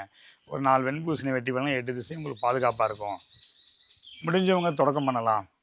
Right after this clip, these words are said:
அதே மாதிரி, இந்த காலப்பேருக்கு வெண்பூசணி வெட்டி விளக்கு போடுற காரணமே தந்திரக்காய். எதிரிலிருந்து தொல்லை கிடைக்காதான். எவ்வளவு பெரிய செய்வன் இருந்தாலும் நம்மளை பாதிக்காதான், எதிரிட்டேருந்து தொல்லை கிடைக்காதான்.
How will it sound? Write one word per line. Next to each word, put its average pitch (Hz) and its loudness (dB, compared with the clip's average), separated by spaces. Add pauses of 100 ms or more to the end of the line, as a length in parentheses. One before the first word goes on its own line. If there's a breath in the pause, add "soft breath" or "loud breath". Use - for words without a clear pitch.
(400)
அதே 143 -2
மாதிரி, 175 -4
இந்த 151 -2
காலப்பேருக்கு 160 4
வெண்பூசணி 147 0
வெட்டி 135 0
விளக்கு 139 2
போடுற 127 4
காரணமே 120 0
தந்திரக்காய். 143 2 (1160)
எதிரிலிருந்து 190 6
தொல்லை 156 4
கிடைக்காதான். 120 0 (420)
எவ்வளவு 165 6
பெரிய 165 4
செய்வன் 156 4
இருந்தாலும் 147 2 (200)
நம்மளை 151 -6
பாதிக்காதான், 131 2 (400 loud breath)
எதிரிட்டேருந்து 165 4
தொல்லை 143 2
கிடைக்காதான். 107 0